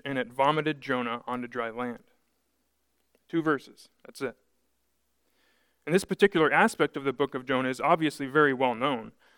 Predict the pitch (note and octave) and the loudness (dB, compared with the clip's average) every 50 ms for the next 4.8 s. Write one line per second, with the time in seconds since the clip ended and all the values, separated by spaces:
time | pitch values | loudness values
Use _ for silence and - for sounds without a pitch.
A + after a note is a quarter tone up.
0 | _ _ _ _ - - - - - F3+ E3 E3 D#3+ - D3+ D3 - F3 D#3+ D3+ | _ _ _ _ -20 -20 -18 -8 -2 -2 -2 -2 0 -2 -2 -2 0 0 0 2
1 | C#3+ D3+ D3 D#3 D3+ D#3 D3+ C#3 - D3+ - C#3 C#3+ C#3 - - D3 C3+ C3 C3 | 2 0 0 0 0 0 -2 -4 -4 -2 0 0 0 0 -2 -2 -2 -2 0 0
2 | C3+ C#3 C3 B2 - D3 C#3+ C3+ - C#3 B2+ B2 A#2+ A2+ - - - G3 F3+ C3 | 0 0 -2 -2 -2 -4 -4 -4 -4 -6 -8 -6 -8 -10 -10 -6 -4 -2 -2 0
3 | B2+ B2 B2 - C3 B2 A#2+ A#2+ A#2 A2+ A#2 C3+ C3+ C3 B2+ A#2+ A#2 - - F3 | 0 0 -2 -2 -4 -6 -4 -4 -4 -2 -2 -2 -4 -2 -4 -6 -8 -6 -2 -2
4 | D#3 C#3 A#2+ A2 A#2+ A#2 A2+ - - - D#3 D#3+ D3 B2 - | 0 0 -2 -4 -8 -12 -12 -12 -10 -8 -6 -6 -6 -8 -10